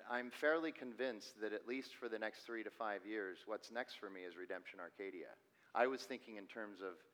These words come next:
something else, like seniors ministry or, uh, some other thing where a younger person could come in here and really lead the church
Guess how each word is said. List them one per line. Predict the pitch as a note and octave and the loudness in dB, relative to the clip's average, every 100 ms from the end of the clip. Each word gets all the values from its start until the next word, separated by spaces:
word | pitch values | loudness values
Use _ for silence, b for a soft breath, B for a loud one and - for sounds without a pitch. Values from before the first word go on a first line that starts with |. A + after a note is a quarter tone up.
| b b b b b b | b b b b b b
something | - C3+ B2 A#2 | -2 0 2 4
else, | A2+ G#2+ - | 6 6 4
like | G2 F#2 | 0 0
seniors | - B2+ B2 A2+ G2+ | -4 -4 -2 -4 -4
ministry | A2 G#2 F#2+ - G#2 G2 F#2+ | -4 -4 -6 -4 -2 -2 -2
or, | F2+ F2+ F2 E2 E2 - b b b b b - | -4 -2 -2 -4 -10 -20 b b b b b -6
uh, | G2 - | -4 -2
some | - C3+ | 2 4
other | B2+ A#2 | 4 4
thing | G#2 - B2 A#2 A2+ - | 0 0 0 -2 -6 -4
where | G#2+ G#2 G2+ G2+ G#2 | 2 4 4 2 -2
a | |
younger | G2+ A2+ B2 A2+ | 2 4 4 0
person | - A2+ - G#2 - | 0 -2 -4 -10 -10
could | G2+ | -10
come | - G#2 | -8 -6
in | G2+ | -6
here | F#2+ G2+ F#2+ F#2 F#2 | -6 -2 0 0 -4
and | F#2 F#2 F2 - | -6 -10 -14 -6
really | G#2+ A2 G#2+ | 0 0 0
lead | G2+ G#2 | -2 -4
the | F#2+ | -6
church | - G#2 G2 - | -6 -4 -4 -6